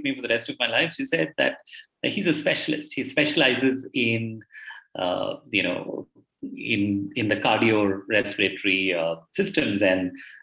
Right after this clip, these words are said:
being a se-, specialist is very valued in this world. And I think that's when, uh, that kind of, you know, I remembered it and I decided that I'm gonna focus on the K twelve space, on, on the kids domain. And, uh, that was one of the key decisions that I had to take very early in my career, whether I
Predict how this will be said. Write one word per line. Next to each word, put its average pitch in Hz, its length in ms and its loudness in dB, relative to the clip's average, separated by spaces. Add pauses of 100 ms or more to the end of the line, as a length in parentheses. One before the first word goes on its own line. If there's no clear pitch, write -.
(120)
being 170 220 6
a 151 40 6
se-, 170 180 2
specialist - 840 0
is 123 220 2
very 123 200 6
valued 113 320 4
in 110 120 0
this - 180 -6
world. - 160 -8 (800)
And 143 80 2
I 156 80 2
think 185 180 2
that's 160 320 2
when, 151 460 2
uh, 113 260 2
that - 300 0
kind 160 280 2
of, 135 160 0 (680)
you 95 100 -4
know, 101 100 0
I 110 100 6
remembered 143 440 4
it 120 140 4
and 110 160 2
I 104 220 4 (120)
decided 127 400 2
that 143 80 0
I'm 113 160 0
gonna 120 160 -2
focus 113 320 -6
on 117 80 -6
the 107 60 -2
K 104 200 -2
twelve 98 280 0
space, 165 400 -2
on, 92 380 -6
on 107 100 -4
the 104 80 -4
kids 202 260 -2
domain. 101 300 -4 (760)
And, 110 440 2
uh, 110 120 6
that 135 160 2
was 175 160 4
one 208 140 6
of 233 60 4
the 202 100 2
key 214 180 -4
decisions 160 480 2
that 110 100 0
I 120 140 2
had 147 140 -2
to - 100 -12
take 107 200 0
very 113 240 2
early 107 220 2
in 104 100 -2
my 92 100 -4
career, 110 340 0
whether 101 220 2
I 98 120 2